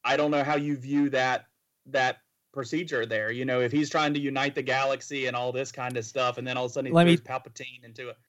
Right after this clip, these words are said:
Speaker 2: Yeah, let me tell you how that works. Uh, Darth Vader is a parent first, and there is nothing that is more respectful than being a parent first. Darth Vader puts his work aside,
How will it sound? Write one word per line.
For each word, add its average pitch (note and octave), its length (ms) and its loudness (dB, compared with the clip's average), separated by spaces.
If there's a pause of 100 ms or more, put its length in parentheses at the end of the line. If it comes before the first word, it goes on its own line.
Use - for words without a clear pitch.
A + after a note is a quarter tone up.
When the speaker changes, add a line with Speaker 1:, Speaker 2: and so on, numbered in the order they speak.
Speaker 2:
Yeah, F3+ 180 10
let E3 140 6
me F#3+ 80 2
tell G3+ 160 8
you E3+ 120 8
how C#3 160 8
that A#2+ 140 4
works. A2+ 540 -6
Uh, C#3 220 8
Darth D3 400 6
Vader D3+ 480 8
is C#3 920 8 (480)
a C#3 80 6
parent C3+ 440 4
first, B2 680 2
and A#2 420 4
there A#2 120 4
is - 580 -2
nothing B2 760 4 (120)
that A#2 120 4
is A2 140 -2
more A#2+ 180 0
respectful A2+ 480 2
than A2 100 -4
being A2 200 0
a - 40 -6
parent A2+ 380 -4
first. A2+ 320 0
Darth A#2 240 4
Vader A2+ 380 4 (360)
puts D#3 200 6
his C#3 160 2
work C3+ 220 4
aside, B2+ 640 8